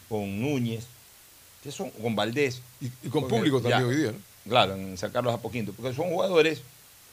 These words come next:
Speaker 1: esos son los que van a correr, los
Speaker 2: Sí.
Speaker 1: otros son los que le ponen jerarquía al equipo. No, no, yo no veo que este partido sea para Sarmiento, ni siquiera para Alan Franco.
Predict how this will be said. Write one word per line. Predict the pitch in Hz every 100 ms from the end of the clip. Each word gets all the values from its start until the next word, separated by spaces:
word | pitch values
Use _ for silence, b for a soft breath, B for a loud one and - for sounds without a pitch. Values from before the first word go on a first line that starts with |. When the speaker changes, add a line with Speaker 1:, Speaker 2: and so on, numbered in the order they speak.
| - -
Speaker 1:
esos | 196 180
son | 185
los | 185
que | 160
van | 170
a | 160
correr, | 143 143 123 120 117
los | 110
Speaker 2:
Sí. |
Speaker 1:
otros | 135 127
son | 143
los | 135
que | 123
le | 107
ponen | - 127 120
jerarquía | 110 92 - 120 104
al | 90
equipo. | - 90 - - - - - - - - -
No, | - 117
no, | 131 131 123 B B B - -
yo | 131 147
no | 151 147 147 139
veo | 139 139 123
que | 123
este | 127
partido | 101 107 - 127
sea | 113 123 107
para | 98
Sarmiento, | 104 101 98 90 - - - - - - - - - - - - - -
ni | 127
siquiera | 113 139
para | 147 165
Alan | 185 127
Franco. | 127 123 -